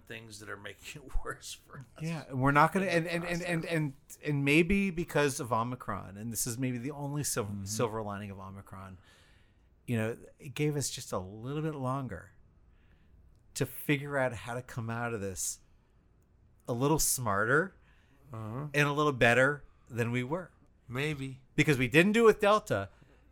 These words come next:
Speaker 1: Yeah.
Speaker 2: So maybe there's somebody who's gonna stand up and say, "You know what?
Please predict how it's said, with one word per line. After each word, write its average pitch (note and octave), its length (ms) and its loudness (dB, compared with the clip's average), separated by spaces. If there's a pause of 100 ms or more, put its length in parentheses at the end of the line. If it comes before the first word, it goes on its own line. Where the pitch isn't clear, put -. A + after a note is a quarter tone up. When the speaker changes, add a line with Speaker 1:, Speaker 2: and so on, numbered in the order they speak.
(120)
Speaker 1:
Yeah. G#2+ 240 -8
Speaker 2:
So - 340 8
maybe C#3+ 400 8
there's D#3+ 240 4
somebody C#3 320 2
who's C3+ 140 0
gonna C3 160 -2
stand B2 400 2
up A#2+ 200 6
and A2 140 -4
say, A2+ 220 0
"You A2+ 100 -2
know A#2+ 200 0
what? B2+ 340 2